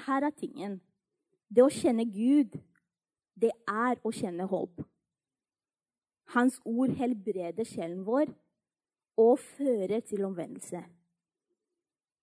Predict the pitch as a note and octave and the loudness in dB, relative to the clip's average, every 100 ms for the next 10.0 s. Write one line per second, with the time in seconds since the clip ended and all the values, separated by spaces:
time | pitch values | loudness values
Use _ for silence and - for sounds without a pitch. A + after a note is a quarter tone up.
0 | _ _ _ _ _ - F#3 A#3 C4 B3+ | _ _ _ _ _ -6 4 6 8 6
1 | B3+ A3+ F#3+ A3+ - F#3+ G3 - B3 C#4+ | 4 4 2 -2 0 0 0 2 2 4
2 | A#3 A3+ B3+ A#3 F#3+ G3 A3+ G#3+ - A#3+ | 4 4 4 2 0 0 -2 -4 -6 -4
3 | C#4+ B3 B3 B3 - _ _ _ G3 C4 | -2 2 2 2 -4 _ _ _ 2 4
4 | C4 C4 A3 - A#3+ B3 A#3+ G3+ G#3 A3 | 4 2 0 0 2 4 4 6 6 6
5 | G#3 D#3 - G3 G#3+ G3+ A3+ G#3+ - - | 0 -4 -4 -4 -2 -2 -2 -4 -8 -20
6 | _ _ _ _ _ _ _ _ _ - | _ _ _ _ _ _ _ _ _ -20
7 | - G#3 G#3+ A3 G#3+ G#3+ _ _ _ _ | -6 0 2 2 0 -4 _ _ _ _
8 | _ _ _ _ A#3+ B3 - A3 G3+ A#3 | _ _ _ _ 0 0 0 -2 0 2
9 | B3+ C4+ A#3 E4 - - D4 A3 A3+ A#3+ | 4 4 4 -2 -2 -2 -2 -2 -2 -4